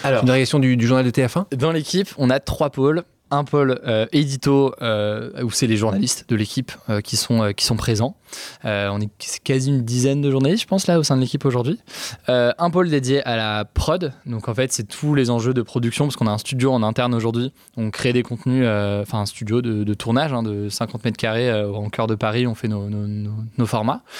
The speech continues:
Speaker 1: Et on a aussi, euh, un pôle plus commercial pour, euh, toute la dimension commerciale et le modèle économique. On en reparlera, euh, peut-être après. Euh, les journalistes, comment ça se passe ? Euh, ils sont surtout spécialisés par format.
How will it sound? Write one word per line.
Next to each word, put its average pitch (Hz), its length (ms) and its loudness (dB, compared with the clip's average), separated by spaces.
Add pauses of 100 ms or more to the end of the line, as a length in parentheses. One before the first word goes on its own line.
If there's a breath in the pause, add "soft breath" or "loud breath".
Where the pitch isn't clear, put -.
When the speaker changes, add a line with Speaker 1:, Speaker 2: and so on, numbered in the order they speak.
(300 loud breath)
Speaker 1:
Et 170 100 4
on 165 120 4
a 143 100 4
aussi, 165 480 0
euh, 117 480 2
un 127 140 0
pôle 139 260 2
plus 127 220 -4
commercial 135 500 0
pour, 135 240 -2
euh, 107 60 -2
toute - 140 -16
la 123 80 -2
dimension 110 280 -6
commerciale 113 500 0
et 104 140 0
le 101 120 -4
modèle 110 280 2
économique. 113 440 0
On 113 40 -4
en 107 60 -4
reparlera, 110 500 0
euh, 107 40 -6 (260 loud breath)
peut-être - 180 -6
après. 107 240 -6 (460 loud breath)
Euh, 110 340 0
les 127 140 2
journalistes, 151 400 0
comment 127 140 -2
ça 120 120 -4
se - 80 -10
passe ? 139 480 -2
Euh, 113 360 0 (100)
ils 131 80 -2
sont 139 140 -2
surtout 185 260 0
spécialisés 139 480 0
par - 200 -6
format. 131 360 -2